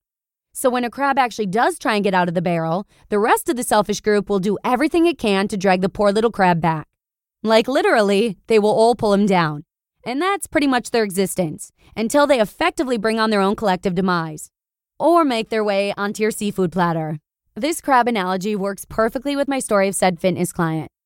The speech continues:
The husband's behavior was really an attempt to diminish the progress of his wife's accomplishments for reasons we can only speculate, who was excelling far more than she ever had before. She was getting there.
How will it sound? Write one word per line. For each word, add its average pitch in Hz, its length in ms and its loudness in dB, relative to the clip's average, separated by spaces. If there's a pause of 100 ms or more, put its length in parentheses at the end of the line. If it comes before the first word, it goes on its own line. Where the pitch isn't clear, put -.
(520)
The 254 160 2
husband's 302 380 2
behavior 254 420 2
was 220 220 -2
really 277 360 0
an 330 100 2
attempt 233 340 -4
to 247 80 -6
diminish 202 400 0
the 247 80 -2
progress 202 400 0
of 202 40 -6
his 185 160 -2
wife's 180 220 -2
accomplishments 208 920 0 (300)
for 233 300 4
reasons 277 360 2
we 320 120 2
can 302 120 2
only 285 220 4
speculate, 180 720 2 (280)
who 233 120 -2
was 233 160 0
excelling 262 640 0
far 247 380 0
more 240 200 -2
than 240 140 -6
she 233 160 -2
ever 202 160 2
had 220 280 -4
before. 170 440 -4 (460)
She 294 220 0
was 330 180 2
getting 254 340 4
there. 160 380 -2